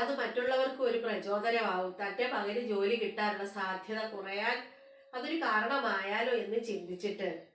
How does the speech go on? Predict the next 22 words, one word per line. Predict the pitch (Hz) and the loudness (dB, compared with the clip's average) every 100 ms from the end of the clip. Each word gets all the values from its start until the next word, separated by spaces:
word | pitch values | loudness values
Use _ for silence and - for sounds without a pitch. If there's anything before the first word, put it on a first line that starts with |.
| _ _ - | _ _ -12
അദ്ദേഹം | 240 233 269 262 | -6 -4 -4 -4
വിചാരിച്ചു, | 202 208 202 - 208 190 - - _ - | 0 0 0 -2 -6 -8 -10 -20 _ -12
കുറച്ചിരുട്ടിയിട്ട് | 226 254 - 214 240 - 311 285 277 214 277 330 - - _ _ - | -8 -6 -6 -6 -6 -6 0 0 2 0 0 -2 -10 -20 _ _ -2
ഈ | 240 226 | 0 0
സൂപ്പർവൈസറെ | 202 196 185 185 208 208 202 | -4 -4 -2 -2 -2 -2 -2
പോയി | 185 190 - | -2 -4 -6
കാണാം. | 170 160 151 - - - - - 190 | -12 -12 -14 -16 -20 -20 -20 -20 -12
അങ്ങനെ | 202 202 185 240 - - | -8 -4 -4 -6 -10 -10
കുറച്ചിരുട്ടിയപ്പോൾ | 180 180 - 180 185 196 277 240 - 185 196 233 - - - - 175 | -6 -6 -2 -2 -2 -4 2 2 2 -2 -4 -4 -8 -20 -20 -10 -6
അയാൾ | 180 214 208 175 | -4 -2 -4 -6
ഭാര്യയും | 175 190 220 196 180 | -6 -4 -2 -2 -4
മകനും | 180 208 262 | -6 -4 -4
കൂടി | 208 180 180 | -2 0 2
ഈ | 175 | 0
സൂപ്പർവൈസറുടെ | 185 180 214 214 214 196 185 185 170 | -2 -2 0 0 0 -4 -4 -2 -2
അടുത്ത് | 185 214 208 | -2 -2 0
ചെന്നു, | 180 165 196 - - - _ - | -2 0 0 0 -4 -20 _ -4
സാധനങ്ങളൊക്കെ | 208 175 196 202 220 196 226 - | -2 -2 -2 -2 0 -2 -2 -4
അദ്ദേഹത്തിൻ്റെ | 180 180 208 226 226 190 | -4 -4 -2 0 0 -2
മുന്നിൽ | 185 208 180 | -4 -2 0
കാഴ്ചവെച്ചു. | 175 175 - 202 175 - 240 - - - - 196 | 0 0 0 0 0 -2 -4 -6 -14 -18 -8 -6
എന്നിട്ട് | 196 180 | -6 -6